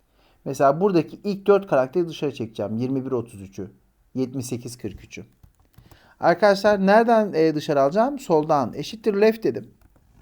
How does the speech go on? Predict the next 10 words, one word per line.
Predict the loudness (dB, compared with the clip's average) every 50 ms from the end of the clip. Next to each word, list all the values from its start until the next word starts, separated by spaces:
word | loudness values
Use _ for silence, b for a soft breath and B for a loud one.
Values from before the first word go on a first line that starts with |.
| -20 -20 -20 -20 _ _ _ _ _ _ _ _ _ _ _ _ _
Kullanımı | -4 0 4 6 6 6 6 4 2 0 -2 -4 -10 -8
önce | -6 -2 0 0 0
teksti | 2 0 -2 -2 -4 -10 -8
seç | -4 -4 -4 -4 -6 -6
diyor. | -6 -6 -6 -8 -12 -16 -16 -14 -14 -14 -14 -16 -18 _ _ _ _ _ _ _ _ _ _ _ _ -10
E, | -8 -4 2
kaç | 4 4 4 4 4
karakter? | 4 6 6 4 4 4 4 4 4 4
Dört | 2 0 0 -2
karakter. | -4 -4 -4 -4 -6 -8 -12 -12 -12 -12 -16 _